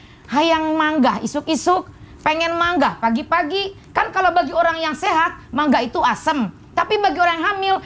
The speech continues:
ketika ada itu mangga, aduh, nikmat. Nggak mengerti tuh dari mana itu datangnya keinginan.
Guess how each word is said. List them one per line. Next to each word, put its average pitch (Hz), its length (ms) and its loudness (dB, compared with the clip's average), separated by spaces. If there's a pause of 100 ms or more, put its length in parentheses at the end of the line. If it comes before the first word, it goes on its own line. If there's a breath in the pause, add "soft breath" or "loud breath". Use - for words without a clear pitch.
(100)
ketika 311 400 0
ada 254 300 -2
itu 262 180 -6
mangga, 254 480 0
aduh, 302 840 2
nikmat. 254 600 0 (260 loud breath)
Nggak 330 220 4
mengerti 359 380 -2
tuh 320 140 -2
dari 254 200 2
mana 262 300 0
itu 247 180 -4
datangnya 226 420 2
keinginan. 208 460 0